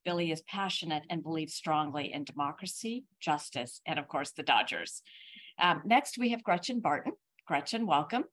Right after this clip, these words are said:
She's founder of Worthy Strategy Group and a former research director at Future Majority.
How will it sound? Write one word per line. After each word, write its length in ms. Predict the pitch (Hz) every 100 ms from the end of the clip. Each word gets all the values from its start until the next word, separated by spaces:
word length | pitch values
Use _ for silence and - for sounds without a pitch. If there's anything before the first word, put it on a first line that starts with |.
| - - - -
She's 280 | - 233 214
founder 540 | 220 190 220 247 247 -
of 240 | 180 175
Worthy 400 | 175 175 175 226
Strategy 580 | 233 - 160 160 156 165
Group 340 | 156 143 147 -
and 120 | 170
a 60 | 160
former 420 | - 170 180 196
research 580 | 185 170 - 165 160 -
director 640 | 151 139 139 - 175 226 -
at 220 | 143 -
Future 320 | 165 151 160
Majority. 600 | 151 143 123 120 151 -